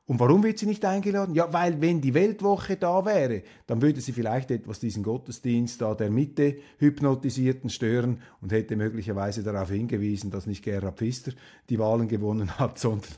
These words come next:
vielleicht Marco Chiesa. Also da sehen Sie einfach, wie sie systematisch da an der Nase herumgeführt werden. Viola Amherz, nächster Missgriff. Pleiten und Pannen im Departement der Wehrministerin, ihr Staatssekretär für Sicherheit, Herr Ruch,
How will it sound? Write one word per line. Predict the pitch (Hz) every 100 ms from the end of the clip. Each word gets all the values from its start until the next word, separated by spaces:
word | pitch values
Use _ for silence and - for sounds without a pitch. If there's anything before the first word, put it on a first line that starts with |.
| - -
vielleicht | - 117 98 101 - - -
Marco | 110 107 107
Chiesa. | 101 95 98 98
Also | 107 151
da | 147 151
sehen | 190 226
Sie | 196 185
einfach, | 190 185 170 - - -
wie | 117 185 208
sie | 196 185 165 -
systematisch | - 202 247 - 202 180 226 233 233 208
da | 220 117 101
an | 151 143
der | 139
Nase | 113 117 123 113 - - -
herumgeführt | 117 104 107 104 _ - 104 104 104 - - - _
werden. | 107 127 127 76 - -
Viola | 123 196 226 202
Amherz, | 196 208 185 165 - -
nächster | 143 180 175 - 160 151
Missgriff. | 123 185 208 - 139 107 -
Pleiten | 147 160 185 214 208 202
und | 196 180 175 -
Pannen | 170 196 190 170 123 104 - - -
im | 160 160
Departement | 135 170 156 151 147 151 139 147 156 - -
der | 135 135 117
Wehrministerin, | 143 165 170 160 156 151 143 143 143
ihr | 135 127 127
Staatssekretär | - 120 120 147 - 135 131 131 127 120 123 120
für | 117
Sicherheit, | 113 151 151 127 123 120 117
Herr | 120 107
Ruch, | 143 208 -